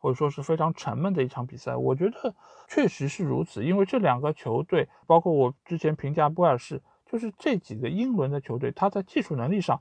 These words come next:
和欧洲大陆的，比如法国队，或者说是葡萄牙队、西班牙队相比，他的整个的技术能力上面还是有所欠缺。俗话说就是比较糙的，英格兰队可能稍微好一点，但是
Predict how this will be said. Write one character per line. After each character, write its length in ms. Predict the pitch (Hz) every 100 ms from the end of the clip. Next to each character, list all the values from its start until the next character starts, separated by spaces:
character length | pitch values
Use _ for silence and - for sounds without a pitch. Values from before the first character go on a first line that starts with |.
| - _
和 240 | - 131 151
欧 340 | - 196 202
洲 200 | 196 196
大 240 | 196 180 147
陆 260 | 156 139
的， 240 | 135 120 123
比 140 | 120
如 60 | 120
法 260 | - 113
国 180 | 117 123
队， 200 | 170 160
或 180 | 131 160
者 80 | 127
说 220 | 143 139
是 120 | 151
葡 160 | 135 131
萄 140 | 156
牙 140 | 156 151
队、 200 | 175 139
西 140 | 190
班 140 | 196
牙 120 | 180 196
队 200 | 220 151
相 260 | 185 185
比， 240 | 185 127 - _ _ _ _ -
他 240 | - 160
的 280 | 160 143 131 - _ _
整 160 | 127 113
个 140 | 175
的 100 | 156
技 180 | 139 240
术 140 | 180
能 240 | 131 117 160
力 100 | 180
上 200 | 156 131
面 160 | 120
还 240 | - 117 120
是 240 | - 165
有 160 | 127 156
所 160 | 117
欠 200 | - 123
缺。 220 | 120 135 - _ _ _ -
俗 200 | 175 226
话 200 | 208 156
说 180 | 185 180
就 160 | 202
是 100 | 139
比 160 | 135 123
较 140 | 123
糙 240 | 127 196 196
的， 160 | - - _ -
英 140 | 247
格 80 | 277
兰 120 | 233
队 100 | 226
可 160 | - 127
能 140 | 165
稍 160 | - 226
微 100 | 240
好 180 | 107
一 60 | 147
点， 180 | 170 - _ _ -
但 140 | 339
是 240 | - 190